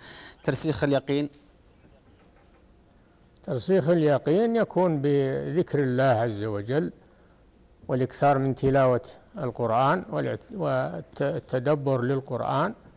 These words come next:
Speaker 2: وبحضور مجالس، آه، الذكر والاستماع للمواعظ و-، والمحاضرات و-، وخطب الجمع والحرص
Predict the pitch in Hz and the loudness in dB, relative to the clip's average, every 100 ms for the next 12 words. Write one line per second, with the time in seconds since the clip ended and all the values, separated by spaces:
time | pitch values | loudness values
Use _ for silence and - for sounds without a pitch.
0 | - _ - _ - - _ _ - - | -20 _ -20 _ -20 -20 _ _ -20 -8
1 | 160 185 170 165 165 - 156 165 156 143 | 0 4 6 4 2 2 4 6 4 4
2 | 131 147 139 123 - 131 127 127 123 143 | 2 4 4 2 -2 -2 0 -2 -4 -4
3 | 147 117 117 - 175 190 - - _ - | -4 -2 -2 0 2 0 -4 -18 _ -18
4 | 247 135 123 127 135 - - _ - - | -6 0 2 0 -2 -10 -20 _ -20 -10
5 | - 139 131 - 147 160 151 123 127 127 | -2 -2 -2 -2 2 4 4 2 0 0
6 | 123 117 147 165 180 185 135 123 123 135 | 2 4 4 4 0 -2 0 0 0 -2
7 | 147 156 139 131 123 - 127 113 117 151 | -4 -4 -2 -2 -2 0 0 2 4 4
8 | 190 190 135 131 143 131 - 147 135 127 | 2 0 -4 -2 -2 -4 -4 2 2 2
9 | 131 156 156 139 117 135 196 190 170 147 | 0 -2 -4 -4 -2 0 0 -2 -4 -6
10 | 123 175 143 - | -2 0 0 -4